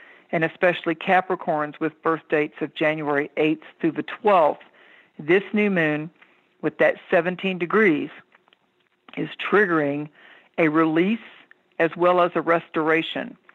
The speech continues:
for that. And that also goes if your rising sign is, is in seventeen degrees of Aries, Libra, Cancer, Capricorn. This new moon challenges the North Node right now in the, in the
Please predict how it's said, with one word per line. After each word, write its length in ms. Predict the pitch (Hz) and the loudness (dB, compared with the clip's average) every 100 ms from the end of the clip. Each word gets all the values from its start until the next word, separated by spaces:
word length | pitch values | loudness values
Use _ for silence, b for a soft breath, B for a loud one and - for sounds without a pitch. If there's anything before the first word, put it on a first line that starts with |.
| b b _ | b b _
for 100 | 170 | -2
that. 240 | 156 143 151 | 2 4 4
And 100 | 156 | 2
that 120 | 160 | 2
also 280 | 170 165 156 | 2 0 -2
goes 220 | 151 143 | -2 -2
if 120 | 151 156 | -4 -4
your 120 | 147 | -2
rising 440 | 151 147 143 156 - | 2 2 0 -10 -4
sign 280 | 147 - 170 _ _ | -4 -4 -12 _ _
is, 160 | - 147 - | -10 -10 -8
is 200 | - 147 - | -6 -4 -4
in 260 | 160 151 - | -6 -6 -2
seventeen 400 | 156 143 135 139 | 0 0 -6 -8
degrees 420 | 139 - 147 143 139 | -6 0 0 0 0
of 220 | 135 127 - | -2 -4 0
Aries, 340 | 165 143 139 - | 2 4 2 -2
Libra, 300 | 151 139 139 | -4 -2 -2
Cancer, 420 | 135 - 139 - 143 | -4 -4 -6 -6 -4
Capricorn. 680 | - 147 - 156 - - - B B B B B B B _ _ _ | 0 0 -2 -8 -8 -12 -14 B B B B B B B _ _ _
This 200 | 151 220 - | 0 0 2
new 200 | 214 202 | 2 4
moon 500 | 190 185 180 180 185 - _ _ _ _ _ - | 4 2 2 0 -4 -12 _ _ _ _ _ -6
challenges 720 | - 175 190 233 220 240 240 - | 0 2 4 2 2 0 2 0
the 80 | |
North 280 | 180 175 190 | 0 0 0
Node 280 | 180 170 208 | 2 2 4
right 220 | 220 220 | 4 2
now 340 | 220 220 233 240 _ _ _ _ - | 2 0 0 -6 _ _ _ _ -4
in 200 | 180 175 | -2 0
the, 240 | 165 160 - | -2 -2 -6
in 160 | 165 | -6
the 260 | 160 160 | -4 -4